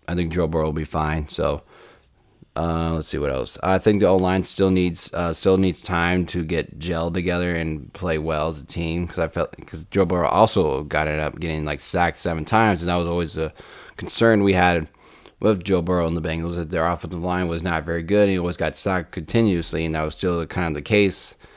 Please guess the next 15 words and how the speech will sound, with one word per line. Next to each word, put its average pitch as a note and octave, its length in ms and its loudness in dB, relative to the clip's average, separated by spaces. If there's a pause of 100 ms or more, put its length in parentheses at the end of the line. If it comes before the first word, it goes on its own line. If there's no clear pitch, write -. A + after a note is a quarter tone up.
(540)
this, D2+ 540 -2
uh, E2 140 0
yesterday. D#2+ 580 0
But E2 200 -4
obviously D#2+ 320 0
the C#2+ 60 -6
Steelers E2+ 400 -2
D F2+ 140 -2
line's D#2 340 -2
really E2+ 240 -4
good. G2 420 6 (720)
Uh, E2+ 320 0
we E2+ 80 -2
just D#2+ 260 -6
need, E2+ 300 -2